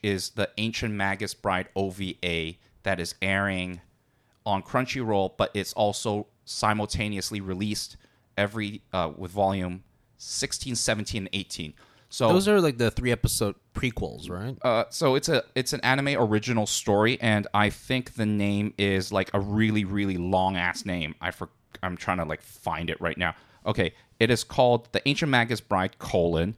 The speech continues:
Speaker 1: The Boy from the West and the Night of the Mountain Haze.
Speaker 2: Yeah.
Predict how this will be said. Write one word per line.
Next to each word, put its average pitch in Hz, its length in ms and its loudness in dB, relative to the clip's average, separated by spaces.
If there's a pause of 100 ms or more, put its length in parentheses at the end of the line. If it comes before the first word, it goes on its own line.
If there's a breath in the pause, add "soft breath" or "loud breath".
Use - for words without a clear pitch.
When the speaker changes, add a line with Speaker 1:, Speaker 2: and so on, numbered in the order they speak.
(280 soft breath)
Speaker 1:
The 104 80 0
Boy 127 360 6
from 110 280 2
the 104 100 4
West 107 500 4
and 101 160 2
the 101 60 2
Night 101 460 2 (200)
of 98 340 4
the 101 100 2
Mountain 98 500 0
Haze. 80 560 -4 (480)
Speaker 2:
Yeah. 87 320 -8